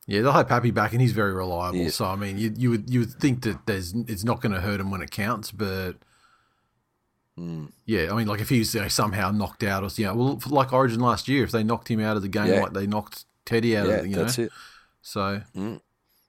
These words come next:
Speaker 1: and look, you know, that's probably a valid strategy in a grand final for a retiring player.
Speaker 2: But how good is
Speaker 1: You know,
Speaker 2: it
Speaker 1: but
Speaker 2: that you can have prob-,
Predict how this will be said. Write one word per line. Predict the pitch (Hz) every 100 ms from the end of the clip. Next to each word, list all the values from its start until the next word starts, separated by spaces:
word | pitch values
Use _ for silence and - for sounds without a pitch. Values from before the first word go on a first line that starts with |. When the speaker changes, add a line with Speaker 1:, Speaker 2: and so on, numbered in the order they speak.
| _ _ _
Speaker 1:
and | 117 117
look, | 117 113
you |
know, | 104
that's | 95 -
probably | - 98 95
a |
valid | 92 101 92
strategy | - 90 104 101 95
in |
a | 90
grand | 95 92 -
final | 95 92
for | - 90
a |
retiring | 90 - 98 87 90
player. | - 90 85 - _ _ _ - _ _ _ _ _ -
Speaker 2:
But | 92 - _ -
how | 131
good | 110 98
is | 95 95
Speaker 1:
You |
know, | 101
Speaker 2:
it |
Speaker 1:
but | 92 - - _ -
Speaker 2:
that | 82
you | 101 107
can | - 82
have | 90 85 80 - - - - _ _ _ - - _
prob-, | - 113